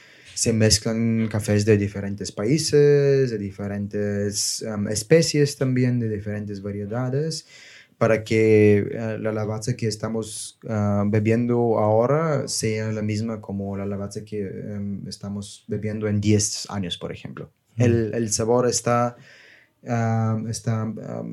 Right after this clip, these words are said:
Speaker 1: el mismo, y para, para llegar a esto hay que mezclar todo y, y tener al final una calidad bastante,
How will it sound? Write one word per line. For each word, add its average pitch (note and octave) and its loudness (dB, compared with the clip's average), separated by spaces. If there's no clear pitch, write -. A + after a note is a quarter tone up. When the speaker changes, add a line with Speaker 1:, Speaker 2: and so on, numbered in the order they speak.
Speaker 1:
el A#2+ -2
mismo, E3 6
y A2 -2
para, G2+ -2
para G2 -4
llegar G#2 0
a G#2+ 0
esto G#2 -2
hay F#2 -6
que - -8
mezclar G2 -6
todo G2+ -4
y, F#2 -6
y G#2 -8
tener G2 -6
al G2 -6
final F#2+ -6
una F#2+ -6
calidad F#2 -6
bastante, F2+ -10